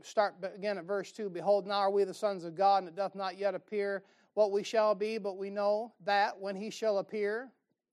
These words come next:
you see that he shall appear, in case you're wondering, "we shall be like him, for we shall see him as he is, and every man that hath this hope in him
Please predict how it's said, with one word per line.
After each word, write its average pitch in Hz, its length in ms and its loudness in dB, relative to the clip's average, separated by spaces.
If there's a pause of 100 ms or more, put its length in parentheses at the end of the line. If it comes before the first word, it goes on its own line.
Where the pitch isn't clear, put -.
(240)
you 214 60 -6
see 233 120 -4
that 214 120 -2
he 214 220 -6
shall 214 380 4
appear, 226 520 0 (140)
in 180 80 -14
case 220 280 0
you're 226 100 0
wondering, 220 440 -4 (920)
"we 220 140 0
shall 208 160 -2
be 214 120 0
like 214 300 6
him, 233 360 -2 (440)
for 196 80 -2
we 233 160 0
shall 185 340 -6 (240)
see 247 260 -4
him 226 180 -4
as 220 240 2
he 220 160 -2
is, 214 340 0
and 180 280 -14
every 226 320 2
man 214 360 -4
that 196 100 -6
hath 202 360 2 (140)
this 196 260 -6
hope 196 360 0
in 175 100 -12
him 196 380 -6